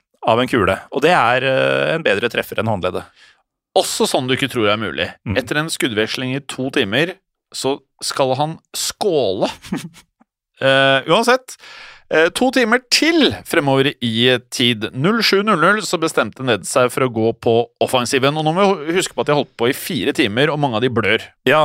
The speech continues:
Speaker 1: han har jo blødd fra både høyrebeinet og venstrearmen og venstrehånda
Speaker 2: Og
Speaker 1: i
Speaker 2: noen
Speaker 1: disse fire timene.
Speaker 2: og noen blør fra et annet sted også.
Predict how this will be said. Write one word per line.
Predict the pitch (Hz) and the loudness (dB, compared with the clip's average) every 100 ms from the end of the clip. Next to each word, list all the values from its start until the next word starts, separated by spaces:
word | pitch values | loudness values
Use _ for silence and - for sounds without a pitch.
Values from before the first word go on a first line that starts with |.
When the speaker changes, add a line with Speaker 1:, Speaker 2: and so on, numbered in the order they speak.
| 143 | 2
Speaker 1:
han | 139 156 | 0 0
har | 165 | 2
jo | 127 123 | 2 0
blødd | 117 107 101 | 0 -2 -2
fra | - 110 | -2 -2
både | 113 104 | 0 0
høyrebeinet | 104 95 98 92 110 110 | 0 0 0 0 -2 -2
og | 98 | 0
venstrearmen | 95 85 104 95 104 - | -2 -2 -2 0 -2 -2
og | 101 101 | -2 -2
venstrehånda | 92 - 113 123 165 - - | -2 -2 0 0 -2 -4 -10
Speaker 2:
Og | 107 | -2
Speaker 1:
i | |
Speaker 2:
noen | 123 123 | 0 2
Speaker 1:
disse | 120 117 | 0 -2
fire | 110 | -2
timene. | 113 117 160 - - | -2 -4 -6 -10 -6
Speaker 2:
og | 127 | -2
noen | 113 | -2
blør | 123 135 143 | 0 0 0
fra | 160 | 0
et | |
annet | 160 110 | 0 0
sted | - 147 - - | -2 -4 -4 0
også. | 156 - 240 | 0 4 4